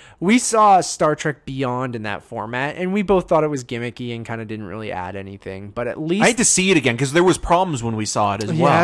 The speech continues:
Speaker 2: well.
Speaker 1: yeah, there was, and I'll get to my <laughs> problems with this too. So Star Trek, they fucked up, and while it started, it wasn't working. Then they restarted the movie, and it was working okay. Um, and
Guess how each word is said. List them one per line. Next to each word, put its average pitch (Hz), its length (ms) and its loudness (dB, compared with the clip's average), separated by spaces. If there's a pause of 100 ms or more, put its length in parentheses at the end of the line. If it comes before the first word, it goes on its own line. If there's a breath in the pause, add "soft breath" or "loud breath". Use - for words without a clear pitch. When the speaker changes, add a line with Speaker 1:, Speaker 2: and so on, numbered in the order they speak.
Speaker 2:
well. 180 60 -8
Speaker 1:
yeah, 147 200 -8
there 165 180 2
was, 185 220 2
and 180 340 -2
I'll 139 160 0
get 170 220 0
to 185 80 -2
my 175 160 0
<laughs> - 20 -4
problems - 640 -6
with 202 160 -4
this 262 260 -4
too. 208 360 -6 (360 loud breath)
So 160 520 2 (480)
Star 285 300 4
Trek, 330 340 0
they 180 180 2
fucked 190 380 -2
up, 165 200 2
and 151 280 -6
while 139 280 0
it - 80 -12
started, 143 520 -2
it 117 120 -6
wasn't 117 260 -6
working. 117 300 -8
Then 143 100 -6
they 151 120 -4
restarted 123 520 -6
the 110 80 -10
movie, 110 320 -10
and 110 80 -10
it 101 100 -12
was 107 200 -10
working 98 340 -12
okay. - 540 -16 (400 soft breath)
Um, 151 480 -4 (160)
and 160 640 -4